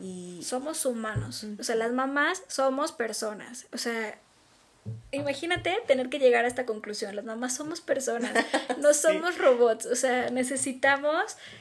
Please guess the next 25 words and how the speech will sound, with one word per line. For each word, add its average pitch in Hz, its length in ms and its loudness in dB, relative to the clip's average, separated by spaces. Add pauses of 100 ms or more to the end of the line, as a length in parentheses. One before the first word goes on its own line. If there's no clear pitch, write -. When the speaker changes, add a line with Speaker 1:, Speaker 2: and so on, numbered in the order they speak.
(320)
Speaker 2:
un 285 180 2
autocuidado 247 1160 4 (240)
y 254 80 0
Speaker 1:
Ujú. 254 80 8
Speaker 2:
hacer 285 200 2
un 330 80 -8
montón 302 380 -6
de 294 100 -4
cosas 285 320 -2
que - 160 -12
creo 226 280 -4
que 240 120 -6
para 220 320 -6
eso 254 480 -2
vienen 247 320 2
muchos 247 320 0
episodios 226 540 -4
adelante. 233 640 -2 (500)
Pero 254 640 6 (800)
con 294 180 0
esto 320 320 -4
nos 320 140 -8
podemos 247 480 -2
quedar, 220 480 -2 (800)
abrazar 262 920 2